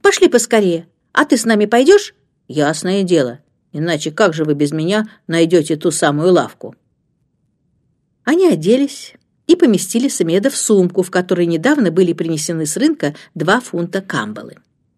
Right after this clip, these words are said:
Теперь в ней оказались три фунта с четвертью самеедного веса. Они решили, что сумку они будут нести по очереди.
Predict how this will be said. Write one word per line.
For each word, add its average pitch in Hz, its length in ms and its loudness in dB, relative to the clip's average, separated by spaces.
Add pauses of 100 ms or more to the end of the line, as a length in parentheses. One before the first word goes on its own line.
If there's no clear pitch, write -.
(240)
Теперь 214 400 2
в 339 60 2
ней 330 160 4
оказались 285 500 2
три 254 280 4
фунта 254 440 0
с - 100 -6
четвертью 247 600 0 (160)
самеедного 202 800 2
веса. - 480 -8 (640)
Они 185 160 2
решили, 180 300 -2
что 190 200 -4
сумку 285 360 0
они 175 160 0
будут 185 260 0
нести 180 400 -4 (200)
по 190 80 -4
очереди. 151 680 -6